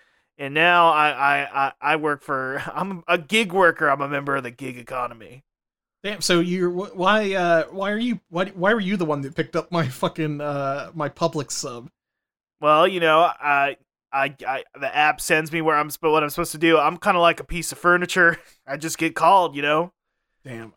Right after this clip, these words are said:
Speaker 2: Uh, so, uh, did you at least get the rest of my groceries?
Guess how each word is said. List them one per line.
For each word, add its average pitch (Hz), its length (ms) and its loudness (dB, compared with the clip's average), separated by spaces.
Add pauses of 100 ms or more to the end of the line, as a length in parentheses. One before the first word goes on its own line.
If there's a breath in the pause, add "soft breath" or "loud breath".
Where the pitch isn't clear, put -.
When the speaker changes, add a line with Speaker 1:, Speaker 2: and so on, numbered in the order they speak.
Speaker 2:
Uh, 151 520 2
so, 160 500 0
uh, 156 300 0
did 165 160 -4
you 160 80 2
at 180 40 2
least 247 160 -4
get 370 100 -2
the 208 60 -6
rest 170 200 -2
of 330 40 -8
my 262 120 -4
groceries? 294 640 -6